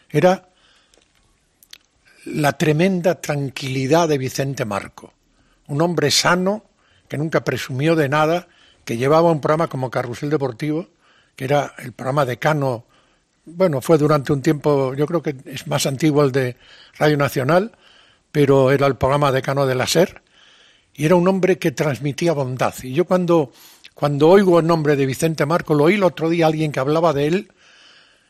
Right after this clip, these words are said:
siempre digo, "Qué grande Vicente Marco, cuánto le debemos, cómo nos detenía cuando queríamos armar un lío".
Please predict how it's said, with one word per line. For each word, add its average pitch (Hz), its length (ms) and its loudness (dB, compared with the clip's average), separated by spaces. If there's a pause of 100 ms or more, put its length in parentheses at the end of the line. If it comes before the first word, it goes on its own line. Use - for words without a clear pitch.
(340)
siempre 160 400 -2
digo, 131 340 0 (320)
"Qué 139 120 -4
grande 147 360 2
Vicente 123 440 -4
Marco, 104 420 -12
cuánto 160 340 -2
le 151 120 4
debemos, 151 600 0 (600)
cómo 165 220 2
nos - 320 0 (320)
detenía 151 600 2
cuando 147 300 -2
queríamos 147 500 -2
armar 139 300 0
un 131 140 -2
lío". 147 380 -2